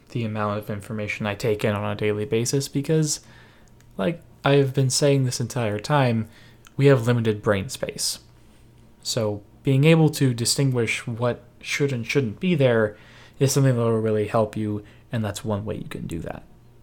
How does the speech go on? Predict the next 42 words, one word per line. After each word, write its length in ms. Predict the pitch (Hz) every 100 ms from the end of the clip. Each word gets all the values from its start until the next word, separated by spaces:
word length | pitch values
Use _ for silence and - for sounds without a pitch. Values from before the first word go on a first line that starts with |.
| - - - - - - - -
This 160 | - -
next 260 | 185 185 -
thing 180 | 139
you 80 | 131
can 180 | - 117
do 260 | 117 127 185
is 160 | 156
to 60 | 151
be 120 | 160
decisive. 800 | 156 151 - 135 135 - - - - - _ _ - - - - - -
Now, 140 | 127 117
I 120 | 117
know 240 | 127 143
some 320 | 156 - 143
people 520 | 143 139 143 147 160 170
struggle 520 | - 120 113 131 127
with 220 | 113 113
this 220 | 123 120
a 60 | -
bit 240 | 120 135
more 200 | 131 117
than 140 | 131 123
others, 340 | 101 107 113
and 120 | 110
that's 240 | 104 110 -
fine. 560 | - 156 98 98 131 - - - - - _ _
But 120 | 135
for 80 | 135
those 180 | 165 165
of 60 |
us 200 | 160 156
who 140 | - 135
don't 360 | 127 135 135 - - - - -
really 420 | 127 135 143 139
have 300 | 123 135 123
as 100 | 117
much 220 | 117 117 120
of 60 |
an 100 | 110
issue 260 | 123 - 113
with 220 | 107 -
that, 300 | 98 98 -